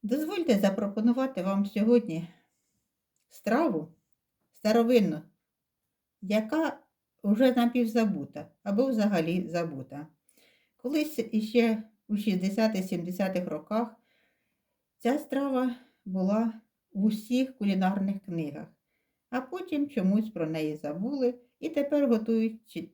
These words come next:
тільки зрідка. Це називається мус. І так, я приготувала три столові ложки манки, половинку,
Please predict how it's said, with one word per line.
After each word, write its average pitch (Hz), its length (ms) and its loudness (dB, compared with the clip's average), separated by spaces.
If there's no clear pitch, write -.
тільки 220 580 0
зрідка. 175 580 2
Це 427 140 -6
називається 240 920 0
мус. 220 520 2
І 269 100 -4
так, 415 340 -6
я 233 460 0
приготувала 190 680 -2
три 190 340 -2
столові 175 340 -2
ложки 165 360 -4
манки, 226 640 -2
половинку, 311 760 0